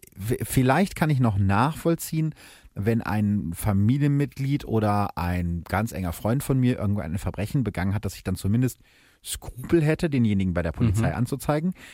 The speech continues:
Speaker 1: Aber ich würd doch nicht daneben stehen, wie mein Kumpel oder so irgendwen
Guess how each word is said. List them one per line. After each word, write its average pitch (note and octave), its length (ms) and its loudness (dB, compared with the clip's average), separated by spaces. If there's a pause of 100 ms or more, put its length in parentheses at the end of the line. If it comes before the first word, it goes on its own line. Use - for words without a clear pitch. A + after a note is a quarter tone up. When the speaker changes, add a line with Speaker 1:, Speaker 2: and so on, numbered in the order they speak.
(140)
Speaker 1:
Aber F#2+ 180 0
ich - 120 -2
würd A2+ 140 2
doch A2 100 0
nicht - 240 -2
daneben D2+ 760 0
stehen, D#3 600 0 (400)
wie G#2+ 360 0 (300)
mein F2+ 320 2
Kumpel C3+ 440 2
oder C3 200 2
so A#2+ 140 2
irgendwen G#2 520 0